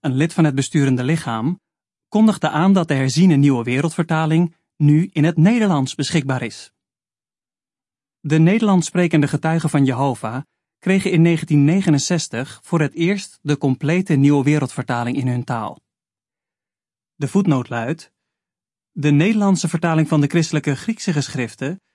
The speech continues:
werd in negentien drieënzestig uitgegeven." Einde voetnoot. Sinds die tijd zijn er één miljoen honderddertien duizend vijfhonderdzevenenvijftig exemplaren van de Nieuwe Wereldvertaling in het Nederlands gedrukt.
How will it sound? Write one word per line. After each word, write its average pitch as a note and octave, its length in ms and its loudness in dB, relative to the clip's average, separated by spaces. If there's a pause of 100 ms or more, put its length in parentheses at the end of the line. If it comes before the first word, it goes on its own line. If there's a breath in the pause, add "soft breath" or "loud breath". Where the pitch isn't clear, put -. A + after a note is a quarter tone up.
(220)
werd F3 180 -4
in F3+ 100 4
negentien F3+ 460 2
drieënzestig E3+ 680 0
uitgegeven." B2 760 -8 (880)
Einde D#3 280 2
voetnoot. C3 600 -4 (1040)
Sinds G#3 380 0
die D#3 200 -2
tijd B2 440 -4 (400)
zijn F3 260 0
er D#3+ 220 0
één G3+ 220 2
miljoen C#3 440 4
honderddertien D3+ 640 2
duizend B2 640 -4
vijfhonderdzevenenvijftig D#3+ 1300 0
exemplaren C#3 640 -2
van D3 120 -2
de C#3 100 0
Nieuwe C3 260 2
Wereldvertaling C#3 760 -2
in A#2+ 80 -2
het A2 120 -6
Nederlands B2+ 520 -2
gedrukt. C#3 520 -4